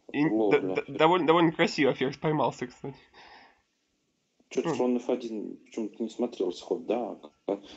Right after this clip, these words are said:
Speaker 2: да, не, ну теперь понятно, просто защитил на Ж три.
Speaker 1: Ну, похоже на правду, да?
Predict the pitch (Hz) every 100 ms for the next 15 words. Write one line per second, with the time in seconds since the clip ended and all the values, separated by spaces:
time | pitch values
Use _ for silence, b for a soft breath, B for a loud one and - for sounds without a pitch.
0 | - 123 123 107 101 98 98 - 139 135
1 | 185 127 - - - 156 113 - - 139
2 | 123 101 95 - _ _ - - - -
3 | - - 185 220 170 147 139 143 120 123
4 | 135